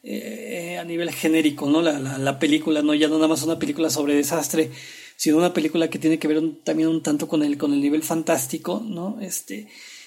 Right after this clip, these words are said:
va soltando una serie de potencias a partir de, de la diferencia entre el momento en que aparecen los, estos seres jabalísticos, ¿no? Por decirlo de alguna forma, a cuando están en la pierna de la profesora, es decir, son, son, son seres que tenemos encarnados, son seres que están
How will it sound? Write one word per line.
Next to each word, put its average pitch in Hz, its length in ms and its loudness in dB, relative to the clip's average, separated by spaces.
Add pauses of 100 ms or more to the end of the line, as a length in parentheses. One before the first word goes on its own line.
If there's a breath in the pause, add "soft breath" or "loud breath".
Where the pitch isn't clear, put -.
(140 loud breath)
va 151 340 2
soltando 202 420 2
una 208 100 4
serie 190 240 -2
de 190 80 -2
potencias 170 540 -4
a 165 120 -4
partir 165 460 -2
de, 262 220 0 (100)
de 170 140 0
la 147 100 2
diferencia 160 580 2
entre 180 220 2
el 156 80 4
momento 160 380 4
en 208 100 4
que 185 80 -2
aparecen 196 480 0
los, 170 160 -2
estos 185 220 -4
seres - 920 -2 (160)
jabalísticos, 160 920 -4
¿no? 165 220 -6
Por 175 160 -12
decirlo 156 240 -6
de 165 60 -2
alguna 165 200 -4
forma, 160 380 -6 (760 loud breath)
a 151 140 2
cuando 165 180 4
están 202 220 2
en 220 80 4
la 208 160 2
pierna 202 280 4
de 175 80 0
la 160 100 0
profesora, 165 420 -2
es 190 80 -4
decir, 196 260 -6 (540)
son, 202 420 -2
son, 202 320 -4
son 196 260 0
seres 208 300 2
que 190 80 -4
tenemos 180 340 2
encarnados, 147 640 -2
son 180 180 -6
seres 202 280 -4
que - 80 -10
están 185 460 -2